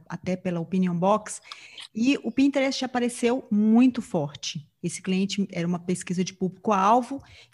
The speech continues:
e muitas clientes, elas estavam, né, na hora que faz uma pergunta sobre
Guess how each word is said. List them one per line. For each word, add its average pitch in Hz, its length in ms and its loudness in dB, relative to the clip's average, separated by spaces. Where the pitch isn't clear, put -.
e 226 560 -2
muitas 277 460 4
clientes, 240 880 0
elas 185 280 -2
estavam, 208 600 0
né, 196 140 0
na 196 140 -2
hora 180 120 -2
que 180 200 -10
faz 180 200 0
uma 185 100 -2
pergunta 175 480 -2
sobre 196 720 -2